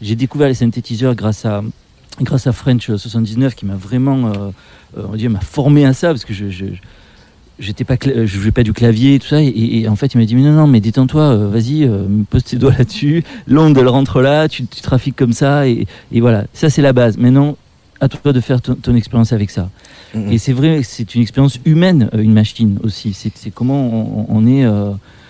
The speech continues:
Speaker 1: on est livré à ses, avec ses boutons. Alors certains appuient dessus, d'autres, euh, n'appuient pas dessus, les font, euh, les effleurent, d'autres travaillent pas du tout comme ça, mais le synthé, en fait, ils l'utilisent pour, comme une batterie, ils ont jamais fait un accord dessus.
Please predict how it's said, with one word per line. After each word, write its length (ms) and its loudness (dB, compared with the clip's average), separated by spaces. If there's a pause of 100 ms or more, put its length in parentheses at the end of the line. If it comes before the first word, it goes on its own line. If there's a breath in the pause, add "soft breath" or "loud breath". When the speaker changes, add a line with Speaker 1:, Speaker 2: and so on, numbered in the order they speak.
(240 soft breath)
Speaker 1:
on 180 2
est 60 4
livré 300 2
à 40 2
ses, 140 -4
avec 160 0
ses 140 0
boutons. 480 2
Alors 160 2
certains 320 2
appuient 200 0
dessus, 540 0
d'autres, 480 2 (240 loud breath)
euh, 640 2
n'appuient 380 0
pas 140 2
dessus, 280 0
les 80 0
font, 340 4
euh, 540 0 (220 loud breath)
les 160 2
effleurent, 420 2
d'autres 260 -2
travaillent 280 -2
pas 200 -4
du 200 -10
tout 100 -8
comme 200 0
ça, 200 -2
mais 200 0
le 100 -4
synthé, 400 -6
en 60 -4
fait, 240 -12
ils 80 -8
l'utilisent 280 -10
pour, 160 -6
comme 160 0
une 120 2
batterie, 400 0
ils 120 -2
ont 60 0
jamais 220 0
fait 120 -4
un 80 0
accord 240 -2
dessus. 320 -4